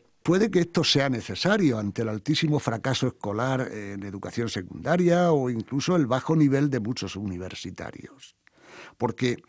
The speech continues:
opino que con esta medida se buscaría garantizar que el estudiante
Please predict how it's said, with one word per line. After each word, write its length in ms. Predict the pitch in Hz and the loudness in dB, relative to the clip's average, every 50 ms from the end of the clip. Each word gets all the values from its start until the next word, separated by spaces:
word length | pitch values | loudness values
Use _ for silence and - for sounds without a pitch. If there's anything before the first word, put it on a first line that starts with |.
| _ _ - _ _ - | _ _ -20 _ _ -4
opino 600 | 123 120 101 - 160 180 196 185 185 202 208 202 _ _ - - - - | -4 -2 -2 2 4 6 6 6 6 4 0 -4 _ _ -20 -20 -20 -10
que 140 | - 120 104 | -8 -6 -2
con 140 | 113 117 | 0 0
esta 260 | 139 151 - - 180 170 | 0 0 2 2 2 4
medida 360 | 180 175 175 185 180 202 175 | 4 4 2 4 2 2 2
se 160 | - - 143 | 2 0 0
buscaría 1000 | 127 120 117 101 - - _ - 120 107 104 120 143 160 180 185 190 196 185 - _ - | 0 0 -4 -6 -6 -12 _ -4 -4 -2 0 2 4 4 4 4 4 2 0 -2 _ 0
garantizar 880 | 147 143 131 120 135 127 127 127 120 113 - 113 113 - 165 175 - | 2 2 4 4 2 2 2 2 0 0 -2 -2 0 2 2 2 2
que 120 | - - 123 | 0 -2 -2
el 60 | 117 | -2
estudiante 840 | 107 - - - 110 110 139 170 180 180 170 - - 127 143 165 - | -2 -4 -4 -6 -2 2 4 4 6 4 4 2 2 0 0 0 -2